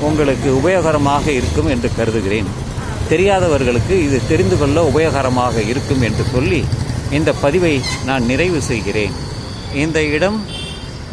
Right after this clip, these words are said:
கொளத்தூருக்கு செல்லக்கூடிய ஒரு சாலை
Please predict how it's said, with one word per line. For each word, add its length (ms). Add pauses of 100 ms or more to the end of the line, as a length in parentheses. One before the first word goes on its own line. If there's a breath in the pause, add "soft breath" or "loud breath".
(520)
கொளத்தூருக்கு 600
செல்லக்கூடிய 640 (720)
ஒரு 160 (240)
சாலை 380